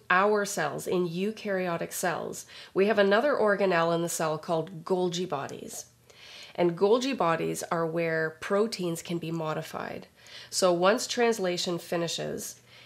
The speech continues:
if the ribosome was on the endoplasmic reticulum, that protein will be formed in a vesicle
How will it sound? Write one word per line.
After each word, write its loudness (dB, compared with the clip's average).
if 4
the 0
ribosome 2
was -2
on 0
the -2
endoplasmic -4
reticulum, -6
that 0
protein 4
will 0
be -2
formed -2
in 0
a -2
vesicle -4